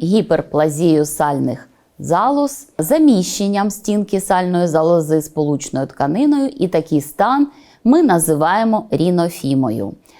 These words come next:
Дуже важливий момент. В залежності від того, якими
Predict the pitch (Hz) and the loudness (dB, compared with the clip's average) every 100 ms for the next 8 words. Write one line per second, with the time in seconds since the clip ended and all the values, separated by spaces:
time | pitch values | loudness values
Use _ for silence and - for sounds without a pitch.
0 | - _ - _ _ _ - 175 294 381 | -20 _ -20 _ _ _ -12 0 2 4
1 | 330 262 220 240 285 285 285 - - 180 | 4 2 2 2 4 2 0 -4 -2 2
2 | 165 139 143 - - _ _ - 156 196 | 2 2 0 -6 -18 _ _ -10 -2 2
3 | 233 262 233 208 - 196 185 190 208 175 | 2 2 2 0 0 0 0 0 0 2
4 | 147 147 165 165 190 165 | 2 2 0 0 0 0